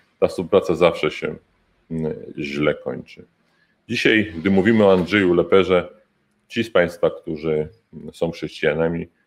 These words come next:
mogą westchnąć za jego duszę, bo wiemy, że po okresie politycznym popadł w depresję,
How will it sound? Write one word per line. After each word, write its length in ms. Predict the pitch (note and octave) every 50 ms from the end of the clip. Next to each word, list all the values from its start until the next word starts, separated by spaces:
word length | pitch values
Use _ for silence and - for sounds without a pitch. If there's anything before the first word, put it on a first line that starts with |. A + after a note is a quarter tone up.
| _ _ _ _ _ _ _ _ _ _ _ -
mogą 300 | G2 G2 F#2 F#2+ F#2+ F2+
westchnąć 420 | G2 G2+ G2 - - E2 D#2+ C#2+
za 100 | - D#2
jego 180 | D#2+ D#2+ D#2+ D2
duszę, 400 | D2 F2 F2 - F2+ E2+ E2+ E2+ - _ _ _ _ _ _ _ _ _ _ _ -
bo 120 | E2+ D#2+
wiemy, 320 | D2+ F2+ F#2 F2+ F2+ F2+ E2
że 420 | D#2 D#2+ D#2+ D#2+ E2 D#2+ D#2+ D#2+ - _ _ _ _ _ _ _ _ _ _ _ _ _ _ _ _ _
po 380 | - G2 F#2 F2+ - - - - _ _ _ _ _ _
okresie 400 | - - - F2 - - - -
politycznym 640 | - D2 D2 D2+ - - - - - - D#2 D#2
popadł 340 | D#2 - - - D2 C#2 C#2+
w 40 | C2+
depresję, 540 | C#2+ - - D#2 D#2 D2+ - - D#2 -